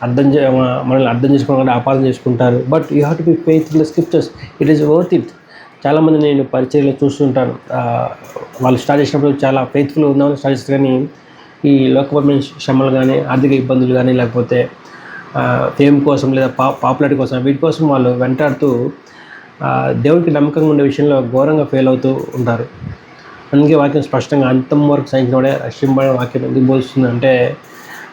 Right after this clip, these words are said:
మనము దేవుని యొక్క వాక్యాన్ని లైట్‌గా తీసుకోకూడదు. దేవుని యొక్క వాక్యాన్ని మనము లైట్‌గా తీసుకోకూడదు.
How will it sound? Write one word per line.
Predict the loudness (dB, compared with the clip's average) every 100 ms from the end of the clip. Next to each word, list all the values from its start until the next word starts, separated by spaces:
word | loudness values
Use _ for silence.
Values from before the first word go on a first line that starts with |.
| -2
మనము | 2 2 2 0 0
దేవుని | 2 2
యొక్క | 0 0
వాక్యాన్ని | -2 -2 -2 0
లైట్‌గా | 0 0
తీసుకోకూడదు. | -2 -2 0 2 0 -4 -14 -20 -20 -20 -20 -20 -20 -20 -20 -20 -20 -20 -20 -8 0
దేవుని | 2
యొక్క | 4 2
వాక్యాన్ని | 0 0 0 2
మనము | 0 0 -2
లైట్‌గా | -2 -2
తీసుకోకూడదు. | -4 -2 0 2 2 2 0